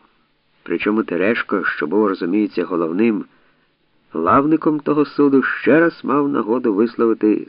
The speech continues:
свої різні з цього приводу сентенції. Він почав доказувати,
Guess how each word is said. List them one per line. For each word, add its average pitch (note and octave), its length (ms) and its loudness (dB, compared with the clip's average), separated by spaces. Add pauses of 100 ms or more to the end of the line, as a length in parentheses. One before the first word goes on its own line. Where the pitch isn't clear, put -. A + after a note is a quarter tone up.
свої E2+ 260 2
різні C3+ 380 0
з C3+ 60 -16
цього B2 240 -6
приводу A2+ 420 -2
сентенції. - 1000 -10 (1200)
Він C#3 140 -6
почав B2+ 340 0
доказувати, A#2 720 0